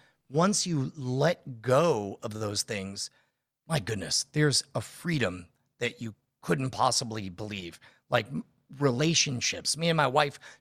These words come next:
don't argue about things because if she remembers something different than me, I say, "Yeah, maybe. I don't know." <laughs> Be-, and, and likewise, once you open up yourself to the idea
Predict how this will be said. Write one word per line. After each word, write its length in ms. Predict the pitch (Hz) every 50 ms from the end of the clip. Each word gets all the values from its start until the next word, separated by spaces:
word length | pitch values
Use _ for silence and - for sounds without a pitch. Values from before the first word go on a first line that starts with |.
| _
don't 200 | - 175 180 151
argue 380 | 143 143 143 151 135 113 107 101
about 260 | 95 95 98 98 -
things 300 | - 113 98 90 90 -
because 320 | - 110 107 113 117 113 113
if 80 | 110
she 180 | - - - 170
remembers 400 | 156 156 147 139 135 135 139 -
something 260 | - 151 - 135 120
different 320 | 110 131 123 - 143 131
than 120 | - 131 123
me, 240 | 123 123 123 123 - - - - - -
I 140 | 131 120 117
say, 380 | - - 143 131 120 107 - _ _ _ _ _ - -
"Yeah, 160 | 233 208 160 - - _
maybe. 300 | - 135 120 117 117 107 - -
I 120 | 147 143 135
don't 120 | 127 113
know." 160 | 110 113 113 - _ - - - - - - - -
<laughs> 480 | - - - - - - - - 233 -
Be-, 160 | - 190 -
and, 240 | - - 208 190 196 -
and 140 | 185 165 139
likewise, 760 | 147 147 156 170 190 214 208 - - 156 139 131 123 120 - - - - _ -
once 400 | 123 135 170 190 220 - - 220
you 180 | 220 - - -
open 320 | - 170 180 170 - 190 170
up 240 | 156 156 143 - - - - _ _ _
yourself 640 | - 143 139 135 - - 151 135 127 123 107 - - _ _ _ _ _ _ -
to 80 | -
the 180 | 139 143 139 143
idea 640 | 135 127 117 107 139 147 139 110 98 98 98 98